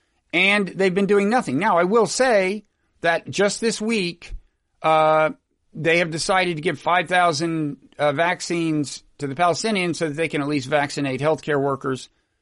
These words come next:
And also now Russia is sending the Palestinians some, um, Sputnik five, uh, vaccines, which actually, you know, a study came out showing that that,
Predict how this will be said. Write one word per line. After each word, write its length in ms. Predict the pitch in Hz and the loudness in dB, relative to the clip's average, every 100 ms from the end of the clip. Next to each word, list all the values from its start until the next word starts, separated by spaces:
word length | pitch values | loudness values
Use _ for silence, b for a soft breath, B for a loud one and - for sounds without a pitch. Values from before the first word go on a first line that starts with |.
| _ _ | _ _
And 140 | 170 180 | -2 2
also 300 | 226 - 196 | 2 2 2
now 200 | 175 165 | 2 2
Russia 380 | 160 226 - 175 | 4 2 2 0
is 120 | 147 | -2
sending 220 | 165 160 | -2 -2
the 60 | 151 | 0
Palestinians 800 | 151 151 135 156 147 143 135 - | 0 0 0 -2 -2 -2 -6 -10
some, 360 | - 160 139 135 | -6 -2 2 2
um, 240 | 131 120 - - | 0 -4 -10 -20
Sputnik 440 | - 170 165 151 | -2 0 0 -2
five, 540 | - 160 156 151 131 - _ _ _ _ _ | -2 0 0 0 -4 -14 _ _ _ _ _
uh, 160 | 151 147 | -2 2
vaccines, 440 | 160 165 262 254 | 2 2 2 4
which 160 | 226 214 | 2 2
actually, 680 | 214 247 277 262 214 180 _ _ _ _ | 0 0 -2 -2 -2 -6 _ _ _ _
you 120 | - | -4
know, 80 | 180 | -2
a 40 | |
study 300 | 160 190 208 | 0 0 0
came 240 | 214 165 151 | 0 0 0
out 160 | 143 | 0
showing 360 | 170 165 156 151 | -2 0 0 0
that 140 | 147 | -2
that, 300 | 156 151 143 | 0 0 -2